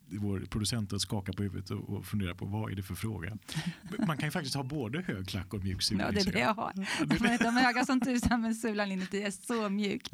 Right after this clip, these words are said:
Speaker 1: Ja.
Speaker 2: Mhm.
Speaker 1: Okej, vi testar den här då. Hög volym eller lugnt och tyst?
Speaker 2: Hög volym.
Speaker 1: Hög volym. Dansgolv eller barstol?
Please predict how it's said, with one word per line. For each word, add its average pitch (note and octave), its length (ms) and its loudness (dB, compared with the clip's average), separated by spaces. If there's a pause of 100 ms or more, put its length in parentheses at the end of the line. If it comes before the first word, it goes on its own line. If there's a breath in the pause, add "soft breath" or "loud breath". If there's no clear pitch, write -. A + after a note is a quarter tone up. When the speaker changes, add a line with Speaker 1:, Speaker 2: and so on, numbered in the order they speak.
Speaker 1:
Ja. - 120 2 (300 loud breath)
Speaker 2:
Mhm. G#3+ 280 4 (100)
Speaker 1:
Okej, B2 320 0
vi B2+ 100 2
testar D#3 260 -2
den C3 100 2
här C3+ 180 0
då. G2 140 -6 (420 loud breath)
Hög E3 400 2
volym D#3 540 2
eller A#2+ 180 2
lugnt A2+ 340 0
och A#2 80 -4
tyst? - 500 -4
Speaker 2:
Hög G3+ 240 2
volym. E3 380 0 (140)
Speaker 1:
Hög F2 220 -2
volym. - 280 -8 (240)
Dansgolv D3+ 640 0
eller D3+ 140 0
barstol? C3 440 -4